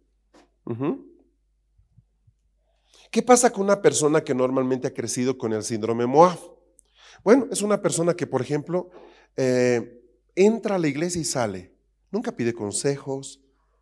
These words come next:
tampoco le gusta aceptar consejos, nunca pide oración. Es una persona independiente. Casi, casi parece autosuficiente. ¿Por qué no le interesa pedir consejos?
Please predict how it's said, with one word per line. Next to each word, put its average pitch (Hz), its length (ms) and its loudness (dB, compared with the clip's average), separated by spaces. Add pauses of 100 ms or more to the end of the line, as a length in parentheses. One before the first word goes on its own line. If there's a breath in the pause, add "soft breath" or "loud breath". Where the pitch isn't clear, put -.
tampoco 117 380 -2
le 104 80 0
gusta 101 300 -6
aceptar 131 420 -2
consejos, 110 800 -10 (480 soft breath)
nunca 175 240 -2
pide 107 180 0
oración. 120 640 -4 (360)
Es 139 120 -4
una 156 160 -2
persona 123 320 -6
independiente. 95 920 -8 (420 loud breath)
Casi, 214 720 -2
casi 220 460 -2
parece 123 440 -2
autosuficiente. 101 1400 -8 (3500)
¿Por 160 160 -4
qué 214 100 -6
no 214 140 0
le 196 60 -2
interesa 143 400 -2
pedir 127 260 -4
consejos? 127 680 -8